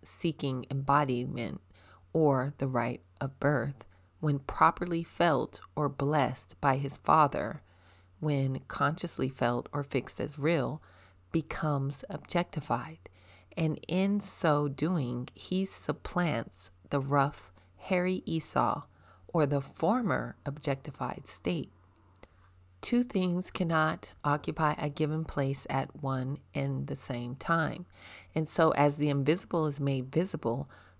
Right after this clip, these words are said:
the former visible state vanishes. Your consciousness is the cause of your world.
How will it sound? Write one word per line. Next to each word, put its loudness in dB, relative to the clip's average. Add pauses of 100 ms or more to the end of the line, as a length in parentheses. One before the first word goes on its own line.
the 4
former 0 (360)
visible 0
state -4 (280)
vanishes. -4 (640)
Your 2
consciousness -2
is -2
the -4
cause 2
of -6
your 0
world. -2